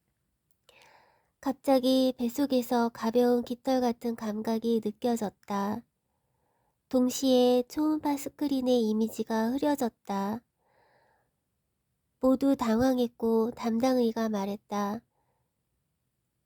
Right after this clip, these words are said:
"기계가 작동하지 않는 것 같습니다." 간호사는 황급히 기계 버튼을 조정했다.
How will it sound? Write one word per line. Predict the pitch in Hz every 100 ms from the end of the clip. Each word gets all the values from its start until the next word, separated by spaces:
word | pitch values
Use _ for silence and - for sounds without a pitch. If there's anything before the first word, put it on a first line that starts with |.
| _ _ _ _ _
"기계가 | - 262 277 262 262 254 240
작동하지 | - 247 - 269 254 240 233 -
않는 | 226 214 233
것 | 240
같습니다." | 226 214 - 220 214 214 208 214 - _ _ _ _ _ _ _ _ _ -
간호사는 | 254 254 262 262 247 240 247 247
황급히 | 285 294 302 285 269
기계 | 254 226 220 247
버튼을 | 214 208 - 226 226 226
조정했다. | 226 214 226 240 226 - - 202 196